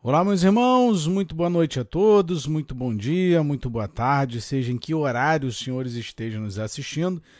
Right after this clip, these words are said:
Que Deus abençoe a vida de todos vocês. E vamos para mais uma live, vamos bater um papo aqui, vamos trocar uma ideia, vamos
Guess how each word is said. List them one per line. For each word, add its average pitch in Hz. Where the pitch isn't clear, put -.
Que 202
Deus 208
abençoe 185
a 170
vida 156
de 139
todos 135
vocês. 156
E 196
vamos 226
para 185
mais 175
uma 160
live, 139
vamos 123
bater 98
um 95
papo 113
aqui, 131
vamos 123
trocar 107
uma 92
ideia, 147
vamos 143